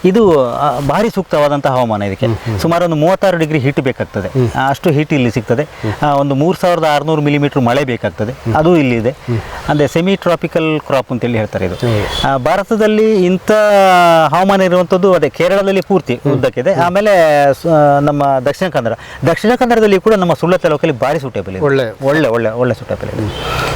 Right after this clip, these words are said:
Speaker 1: ಹಾಗೆ ಉಳಿದಂತೆ ಸ್ವಲ್ಪ ಒಂದು ಸ-, ಒಂದಷ್ಟು ಭಾಗ ಉಡುಪಿಯಲ್ಲಿ ಮಾಡ್ತಾ ಇದ್ದಾರೆ.
Speaker 2: ಹ್ಮ್.
Speaker 1: ಇನ್ನು ಸ್ವಲ್ಪ ಭಾಗದಲ್ಲಿ ತಮಿಳುನಾಡು.
Speaker 2: ಹ್ಮ್.
Speaker 1: ಹಾಗಾಗಿ ಮುಂದಕ್ಕೆ ಇದಕ್ಕೆ, ಮ್, ಭವಿಷ್ಯ ಖಂಡಿತ ಉಂಟು.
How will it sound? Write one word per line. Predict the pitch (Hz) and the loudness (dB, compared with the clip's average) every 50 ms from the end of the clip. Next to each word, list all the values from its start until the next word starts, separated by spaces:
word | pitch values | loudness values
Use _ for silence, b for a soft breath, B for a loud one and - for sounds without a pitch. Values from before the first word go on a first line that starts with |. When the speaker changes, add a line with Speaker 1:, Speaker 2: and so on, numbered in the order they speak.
| - - | -4 -2
Speaker 1:
ಹಾಗೆ | 120 113 95 101 - - B B B B - | -2 -2 -4 -6 -8 -8 B B B B -2
ಉಳಿದಂತೆ | 180 185 180 208 214 214 | 0 2 2 2 2 0
ಸ್ವಲ್ಪ | - 208 196 - 226 220 | -2 -2 0 0 0 0
ಒಂದು | 220 214 214 202 180 | 2 2 2 0 0
ಸ-, | 151 - | 0 0
ಒಂದಷ್ಟು | 185 196 190 185 185 196 202 214 185 - - 226 | 0 0 2 2 2 2 0 0 0 -2 0 0
ಭಾಗ | 202 196 196 190 | 2 2 2 2
ಉಡುಪಿಯಲ್ಲಿ | 180 160 160 160 - 185 170 160 151 143 143 135 131 | 2 2 2 2 2 2 2 4 2 2 2 2 2
ಮಾಡ್ತಾ | 127 131 127 127 117 113 | 2 0 0 0 0 0
ಇದ್ದಾರೆ. | 104 107 120 160 | 2 2 0 0
Speaker 2:
ಹ್ಮ್. | 156 127 123 117 107 - - | 0 -2 -2 -2 -4 -2 0
Speaker 1:
ಇನ್ನು | 196 202 226 226 | 2 2 4 2
ಸ್ವಲ್ಪ | - - 196 208 208 - - - 269 | 2 0 0 -2 -2 -4 -2 0 0
ಭಾಗದಲ್ಲಿ | 214 220 277 180 175 202 208 | 2 2 2 2 0 0 0
ತಮಿಳುನಾಡು. | - - 156 147 143 127 110 95 90 | 0 0 0 0 0 0 -2 -2 -4
Speaker 2:
ಹ್ಮ್. | - - - - 123 120 | -8 -12 -10 -6 -2 -2
Speaker 1:
ಹಾಗಾಗಿ | 170 202 208 233 233 214 226 214 196 180 | 0 0 0 0 0 0 0 0 0 0
ಮುಂದಕ್ಕೆ | 160 160 180 196 202 233 - 226 | 0 0 0 0 0 0 0 0
ಇದಕ್ಕೆ, | 220 208 - - 220 208 202 196 180 175 160 151 143 135 127 120 117 | -2 0 0 2 2 4 4 4 4 4 4 4 4 4 2 2 0
ಮ್, | 113 117 120 123 120 120 120 123 127 127 123 120 - - 135 127 | -2 -4 -6 -6 -4 -4 -2 -2 0 0 0 0 -2 -2 0 2
ಭವಿಷ್ಯ | 120 160 208 214 - 220 | 2 2 2 0 0 -2
ಖಂಡಿತ | 180 - 170 180 180 - | 0 0 0 0 0 0
ಉಂಟು. | 127 110 98 - 98 | -2 -2 -4 -6 -4